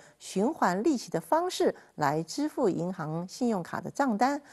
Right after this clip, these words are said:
而上阶层的消费者呢，则倾向使用每月付清的信用卡的付款的方式。换言之，低社会阶层的购买者倾向以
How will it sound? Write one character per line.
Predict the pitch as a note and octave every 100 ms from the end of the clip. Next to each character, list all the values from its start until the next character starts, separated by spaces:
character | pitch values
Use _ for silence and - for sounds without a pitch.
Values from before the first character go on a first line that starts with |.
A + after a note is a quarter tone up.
| - -
而 | - B3
上 | C#4+ A4+ G4+ D#4
阶 | D4+ E4
层 | - F3
的 |
消 | F#3 B3+
费 | C#4 A#3+
者 | D3+
呢， | D#3
则 | D#3 D#3+
倾 | D#3 - -
向 | G3 F3
使 | -
用 | D#3+ E3+ D#3+
每 | D3
月 | C#3+ F#3+ E3+
付 | - C#4
清 | - - G4
的 | F4+ - - -
信 | - A3
用 | G3+ E3
卡 | - -
的 | C3+
付 | C#3 -
款 | F#3+ -
的 | -
方 | - G#3 A#3+
式。 | C4 F3+ - - -
换 | - G4+ F#4
言 | G3 D3+
之， | E3 F#3 F#3 F#3 _ - _
低 | - D#4
社 | D#4 F4
会 | D4 A#3+
阶 | A#3+
层 | A#3 F3+
的 | E3+
购 | E3+ A#3+
买 | F#3 D#3+
者 | C#3+
倾 | D3+ - D3+
向 | G3 F#3
以 | C#3+